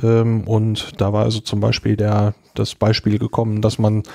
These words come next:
äh, mit dieser Technik, wenn man dieses Auflösungsvermögen jetzt optisch auf der Erde bereitstellen würde, eine Küchenuhr auf dem Mond ablesen könnte.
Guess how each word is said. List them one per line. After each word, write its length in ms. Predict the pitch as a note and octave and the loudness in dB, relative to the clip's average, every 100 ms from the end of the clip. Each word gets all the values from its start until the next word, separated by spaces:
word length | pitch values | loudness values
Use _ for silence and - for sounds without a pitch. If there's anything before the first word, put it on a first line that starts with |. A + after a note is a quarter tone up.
| - - - - - | -16 -16 -18 -14 -2
äh, 240 | A2 A2 | 2 2
mit 240 | A2 G#2+ | 2 0
dieser 280 | A#2+ A#2 A2 | 0 2 0
Technik, 520 | - C#3 - D3 - | 0 -2 0 -2 0
wenn 100 | A#2+ | 2
man 80 | C3 | 2
dieses 280 | A#2+ A#2 G#2+ | 2 2 0
Auflösungsvermögen 1080 | A2 B2 D3 C3 B2 A#2 A2+ A#2 A#2+ C3 A2+ | -2 -2 2 2 0 -2 -2 2 2 2 -2
jetzt 240 | A2 - | -4 -4
optisch 340 | A#2+ - C3 | -6 -2 -2
auf 140 | - - | -2 -2
der 140 | G2+ | -2
Erde 200 | G#2+ B2+ | 0 0
bereitstellen 600 | B2 A2 A#2 - A#2 A2+ | 2 0 0 0 0 2
würde, 280 | A#2 A2+ A#2+ | 2 2 0
eine 220 | A2+ A2 | 0 0
Küchenuhr 840 | - F3+ F#3 D3 C3+ E3+ C#3+ C3 G#2 | 0 -2 0 0 0 2 4 2 2
auf 180 | A#2 - | -2 0
dem 160 | A#2 | 0
Mond 340 | A#2 A#2 C3+ - | 2 2 0 -2
ablesen 520 | - D2 B1+ - - | -8 -8 -8 -10 -12
könnte. 280 | - D#2 | -14 -16